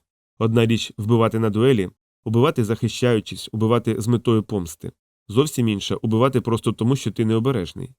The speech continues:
Ці смерті будуть нависати над твоєю головою, поки ти не станеш настільки обачним, що від того заплачуть святі Переландро.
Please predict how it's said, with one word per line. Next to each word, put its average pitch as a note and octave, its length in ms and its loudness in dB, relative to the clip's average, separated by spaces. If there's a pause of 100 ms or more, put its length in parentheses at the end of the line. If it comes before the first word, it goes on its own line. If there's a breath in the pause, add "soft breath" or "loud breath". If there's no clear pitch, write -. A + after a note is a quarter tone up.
(380)
Ці A#2+ 140 -2
смерті C3 400 0
будуть A2+ 280 -2
нависати A2 440 0
над A2 180 -2
твоєю G#2+ 380 0
головою, A2 520 0 (360)
поки E3+ 220 0
ти C3 120 -2
не A#2 100 0
станеш A2 380 -4
настільки A2 480 -4
обачним, G2+ 480 -2 (340)
що - 140 0
від A#2 140 0
того C3+ 220 2
заплачуть A#2 560 -2 (140)
святі A#2+ 400 -2
Переландро. G#2+ 680 -4